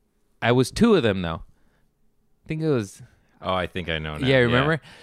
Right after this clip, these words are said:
Speaker 1: And they, they said that they walked in and was like, "Oh, shit. They're just sucking dick
Speaker 2: <laughs>
Speaker 1: in public on the steps." And they, they were like, like, like, uh,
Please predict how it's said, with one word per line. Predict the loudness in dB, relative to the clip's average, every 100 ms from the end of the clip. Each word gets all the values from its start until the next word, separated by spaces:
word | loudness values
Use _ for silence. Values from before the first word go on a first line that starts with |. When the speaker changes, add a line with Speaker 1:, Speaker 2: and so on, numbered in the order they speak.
| -6
Speaker 1:
And | -4 0
they, | 2 0
they | 0 0 0
said | 0 0 0 0 0
that | 0 -2 _ _ _ _ _ _ _ -6
they | 2 2
walked | 4 4 2 0 -2
in | -2
and |
was | -2 -4
like, | -6 _ -2
"Oh, | 0 0
shit. | -2 0 0 -2 -8 -20 _ _ _ _ _
They're | -4 -4
just | -6 -8 -8 -14 _ _ -20
sucking | -20 -6 -4 -2 -4 -6 -2
dick | 0 0 -2 -2 -2 -2 -6
Speaker 2:
<laughs> | -6 -10 -10 -10 -4
Speaker 1:
in | -4 -2
public | 0 0 0 -2 -2 -6
on | -4 -2
the | -2
steps." | -2 -2 0 0 -4 -12 -16 -16 -12 -12 -4
And | 0 2 2 2
they, | 4 4 2 -2 -6
they | 0 2 4
were | 4 4
like, | 2 2 -2 -18 _
like, | -4 -2 -2 _ _ -20 -16 -4
like, | -2 -2 -4 _ _ -20 _ _
uh, | -2